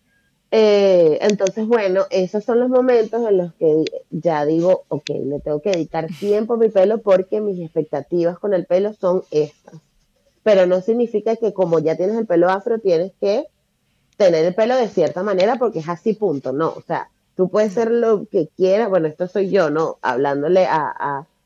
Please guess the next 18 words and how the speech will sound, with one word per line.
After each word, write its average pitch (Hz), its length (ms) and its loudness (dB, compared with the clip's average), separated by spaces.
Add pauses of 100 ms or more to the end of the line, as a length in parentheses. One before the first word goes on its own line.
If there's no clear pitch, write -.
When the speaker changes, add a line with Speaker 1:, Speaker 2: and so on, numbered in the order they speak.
(120)
Speaker 1:
a 175 100 2
las 160 160 0
personas 160 420 -6
que, 196 240 0 (140)
que, 151 400 0
que 151 80 -4
estén 151 380 -4 (220)
con, 175 340 0
en 175 180 -2
su 175 120 -10
proceso 156 500 -6
de, 170 440 0
de, 143 440 -4 (680)
del 165 240 2
pelo. 247 400 2 (300)
Speaker 2:
Sí. 190 280 -12 (360)
Speaker 1:
Es 214 300 -2
que - 320 -2